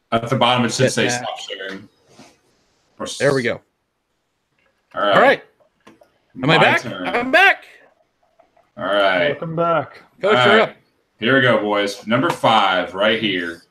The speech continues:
Speaker 1: Chance for Glory. Creatures you control gain indestructible. Take an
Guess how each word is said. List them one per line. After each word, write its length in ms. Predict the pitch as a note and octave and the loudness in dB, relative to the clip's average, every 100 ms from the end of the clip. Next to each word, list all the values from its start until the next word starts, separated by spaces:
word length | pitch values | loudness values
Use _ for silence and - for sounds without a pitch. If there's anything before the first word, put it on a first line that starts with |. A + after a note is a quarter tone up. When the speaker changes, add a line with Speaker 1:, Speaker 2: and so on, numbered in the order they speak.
| _ _ _ | _ _ _
Speaker 1:
Chance 320 | - A2+ B2 B2 | -8 -2 -2 -2
for 120 | C#3 | -6
Glory. 680 | A2 A2 G2+ F#2 F2 E2+ - _ _ _ _ _ - | -2 -2 -2 -4 -4 -8 -12 _ _ _ _ _ -2
Creatures 260 | D#3 D#3 D3 | -2 0 -2
you 120 | C#3+ | -2
control 340 | D3 D#3+ D3+ | -2 2 2
gain 240 | C#3+ C#3+ D#3 | 2 0 -2
indestructible. 720 | F#3 - D4 A#3+ - G3 G3 | -6 -4 0 0 0 -2 -4
Take 260 | - F#3+ | -4 -2
an 140 | F#3+ | -4